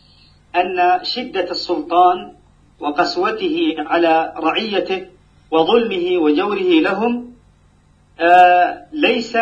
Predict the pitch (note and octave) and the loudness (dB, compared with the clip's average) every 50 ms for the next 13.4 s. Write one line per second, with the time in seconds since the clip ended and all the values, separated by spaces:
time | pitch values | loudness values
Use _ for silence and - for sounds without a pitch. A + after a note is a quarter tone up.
0 | A#3 A#3+ A#3+ - - - _ _ _ _ _ - E3 D#3+ E3 F3 F3 F3 F3+ F#3 | 0 0 -2 -6 -14 -20 _ _ _ _ _ -6 -4 -4 -4 -2 -2 0 0 0
1 | G3 F#3+ F3+ F3 F3 E3+ E3 A3 A#3 A3 - - F#3+ - - B3 C4 C4 C4 B3 | 0 -2 -4 -4 -4 -6 -2 0 0 0 0 -2 -4 -4 0 0 2 2 2 2
2 | G#3 G3 E3 F3+ F#3+ A#3 B3+ C4 B3 A#3 G3+ F#3+ F#3+ F#3+ G3 G3 F#3 E3+ E3+ F#3+ | 0 -2 -2 -2 -2 -2 -4 -4 -4 -6 -8 -8 -8 -8 -6 -2 -2 0 2 2
3 | F#3+ - - B3+ A#3+ F#3 D3 - - - - - _ _ _ _ _ _ _ _ | 2 0 -2 -6 -6 -6 -6 -8 -10 -14 -18 -20 _ _ _ _ _ _ _ _
4 | - - D#3+ D3+ D3+ D#3 F3+ - - - F3+ F3 F3+ F3+ F3 F3+ F#3 F3+ E3+ E3 | -8 -2 0 2 2 2 2 0 0 -2 -2 0 2 2 4 4 4 4 4 2
5 | D#3+ E3+ F3 E3+ - F3 F#3 G#3+ A3+ A#3+ A#3+ A#3 - - _ _ _ _ _ _ | 0 0 0 -2 -2 -6 -6 -6 -6 -6 -8 -10 -12 -20 _ _ _ _ _ _
6 | _ - D3 D3 C#3+ G#3+ G#3+ - F#3+ E3+ D#3+ E3 D3+ D3 D#3 E3+ G#3 A3+ A3 A3 | _ -4 -2 0 0 0 -2 -2 -4 -2 -2 -2 -2 -2 -2 -2 -2 -4 -6 -6
7 | G#3 G3+ G3+ G3+ A3 A3+ A3 G3 F#3+ G3+ G#3 - - A3+ G3+ D#3 - - - - | -6 -8 -6 -4 -4 -2 -2 0 0 0 0 -2 -4 -4 -4 -4 -4 -6 -10 -16
8 | - _ _ _ _ _ _ _ _ _ _ _ _ _ _ _ _ _ _ _ | -20 _ _ _ _ _ _ _ _ _ _ _ _ _ _ _ _ _ _ _
9 | _ _ - F3+ F3 F3 F#3+ A3+ G3 - - - - - _ _ _ _ _ _ | _ _ 2 4 4 4 4 2 0 0 -2 -8 -16 -20 _ _ _ _ _ _
10 | _ _ - - D3+ D3+ D3+ G3+ B3 A#3+ - G#3+ G3 F3+ E3+ F3+ F#3 A3 A3+ G3 | _ _ -14 -10 -6 -2 0 2 2 2 2 2 2 2 2 0 -2 -2 -2 -4
11 | - - - F3+ G3+ G#3 F#3 F3 E3 E3 F3 F#3+ - F#3 F3 D3+ E3 E3+ D#3 F3 | -8 -10 -10 -8 -8 -4 -2 0 2 2 2 2 2 0 0 2 2 2 2 0
12 | F#3+ E3+ E3+ E3 E3 D#3+ D3 D3 D#3+ E3+ F#3 E3 D3+ D3+ D3+ D3 D3 C#3+ D3 F#3+ | -2 0 0 0 0 -2 0 0 0 0 -2 -2 -2 2 4 6 6 6 6 4
13 | A3 A3 - - A#3+ B3+ C4 B3+ | 0 0 -2 -4 -6 -6 -8 -10